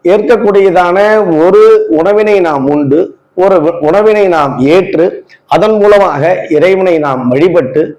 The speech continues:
நல்ல மனத்துடன், ஏன் நம்முடைய ஆகா-, ஆகாரத்திற்கும் நம்முடைய சாப்பாட்டிற்கும் நம்முடைய மன சிந்தனைகளிற்கும்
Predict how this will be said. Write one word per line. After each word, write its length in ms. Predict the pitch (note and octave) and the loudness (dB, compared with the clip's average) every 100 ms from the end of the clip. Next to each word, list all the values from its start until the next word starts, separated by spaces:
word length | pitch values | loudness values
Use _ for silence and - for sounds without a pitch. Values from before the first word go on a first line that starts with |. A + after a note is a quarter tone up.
| - | -8
நல்ல 360 | - E3+ F#3+ | -2 0 0
மனத்துடன், 640 | D#3 C#3+ F3 F#3+ F3 A#2+ A2 | 0 -2 -2 -2 -2 -2 -6
ஏன் 340 | - F3 F#3 F#3+ - - - _ | -2 0 0 -4 -12 -20 -20 _
நம்முடைய 460 | C3+ D3 D#3 D3+ C#3 | -4 -2 2 2 2
ஆகா-, 500 | B2 C#3+ E3 F#3 F3+ - | 2 2 4 2 2 -2
ஆகாரத்திற்கும் 920 | B2 D#3 F#3+ F#3 F3+ E3+ C#3+ C#3+ C3 | 0 2 2 2 2 0 -2 -4 -6
நம்முடைய 720 | C3 D3 D3+ D3+ C#3+ B2 A#2+ - _ | -6 -4 -2 0 0 0 -4 -10 _
சாப்பாட்டிற்கும் 880 | - C3 C3 E3 D#3 D3+ A#2 - E3 - _ | -8 -4 -2 0 0 -2 -6 -4 -6 -6 _
நம்முடைய 600 | D#3+ E3 E3+ E3 D3 C3+ | -4 -2 0 0 0 0
மன 260 | B2+ C#3 G3 | -2 -2 -2
சிந்தனைகளிற்கும் 960 | G3 - E3+ G3 F3+ C#3+ C#3 C#3 E3+ | -2 -2 0 0 0 -2 -4 -4 -6